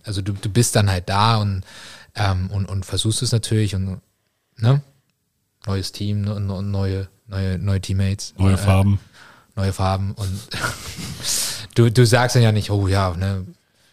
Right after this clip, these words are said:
Speaker 1: weiß nicht, ob ich das noch so kann, sondern versuchst dann
Speaker 2: Mhm.
Speaker 1: halt schon durchzuziehen. Aber eigentlich, irgendwo ist es dann doch immer so ein bisschen mitschwung-, mitgeschwungen, dass für mich war, so, ja, pack ich das überhaupt noch? Ne? Also, also bin ich überhaupt der Richtige, dann, wenn ich aufs Feld komme? Also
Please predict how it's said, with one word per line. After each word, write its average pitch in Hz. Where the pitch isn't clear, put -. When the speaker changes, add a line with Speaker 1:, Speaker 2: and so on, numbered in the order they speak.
Speaker 1:
weiß 98
nicht, 107
ob 98
ich 104
das 107
noch 107
so 104
kann, 107
sondern 90
versuchst 95
dann 101
Speaker 2:
Mhm. 95
Speaker 1:
halt 95
schon 98
durchzuziehen. 95
Aber 87
eigentlich, 92
irgendwo 139
ist 113
es 107
dann 107
doch 120
immer 113
so 104
ein 107
bisschen 101
mitschwung-, 107
mitgeschwungen, 107
dass 92
für -
mich 95
war, 95
so, 90
ja, 87
pack -
ich 117
das 113
überhaupt 110
noch? 117
Ne? 101
Also, 95
also 95
bin 104
ich 101
überhaupt 98
der 101
Richtige, 107
dann, 98
wenn 95
ich 95
aufs 90
Feld 95
komme? 101
Also 95